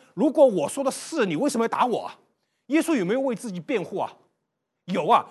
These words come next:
所以如果这样的话，你要记得，切记，切记，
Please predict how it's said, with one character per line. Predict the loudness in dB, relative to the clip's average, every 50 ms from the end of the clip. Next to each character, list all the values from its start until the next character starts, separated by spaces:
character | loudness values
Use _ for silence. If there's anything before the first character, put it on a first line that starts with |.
| -14 -20 _
所 | -12 -6 0 4 6 8 8 8 8
以 | 6 4 0 -2 -6 -6
如 | -4 -2 0 0 0 0
果 | 0 0 0 0 -2
这 | 0 2 2
样 | 2 2
的 | 2
话， | 2 4 4 4
你 | 2 0
要 | -2 -2
记 | -2 -4 -6 -6
得， | -6 -6 -6
切 | -4 -2 0 0 0 -2
记， | -4 -8
切 | -10 -4 -2 -2 -2
记， | -2 -4 -8 -12 -12 -14